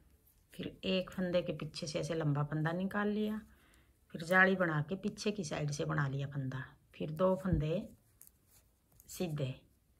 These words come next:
अब ये कोने वाला ये डिजाइन से अलग है हमारा, ये फंदा भी हमने सीधा बना लिया।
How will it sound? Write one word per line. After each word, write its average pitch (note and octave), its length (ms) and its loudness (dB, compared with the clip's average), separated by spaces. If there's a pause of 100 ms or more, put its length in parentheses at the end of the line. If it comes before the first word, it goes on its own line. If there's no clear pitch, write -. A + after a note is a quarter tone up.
(260)
अब F3 140 -2
ये F#3 160 2
कोने G3 280 2
वाला E3 260 4 (1000)
ये F#3+ 200 2
डिजाइन F3 320 2
से E3 140 0
अलग E3 240 0
है D3 60 2
हमारा, C#3 240 -2 (840)
ये F3 140 0
फंदा F3 300 0
भी E3+ 120 0
हमने D#3+ 460 2
सीधा F#3 300 2
बना D3 240 2
लिया। C3+ 260 -4